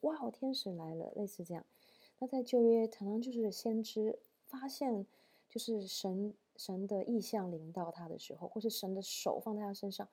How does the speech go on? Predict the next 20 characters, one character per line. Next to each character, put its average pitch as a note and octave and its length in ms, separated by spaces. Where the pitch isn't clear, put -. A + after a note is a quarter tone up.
或 C#4 80
是 C4 100
让 B3+ 180
他 A#3+ 160
看 A#3+ 360
见 A3 260
一 F#3 40
个 E3+ 120
新 F#3+ 240
的 F3+ 100
景 - 300
观 F3+ 220
的 E3+ 80
时 - 180
候， D#3+ 80
他 - 120
就 A#3 140
会 G#3+ 80
啊， - 260
hine， A3 760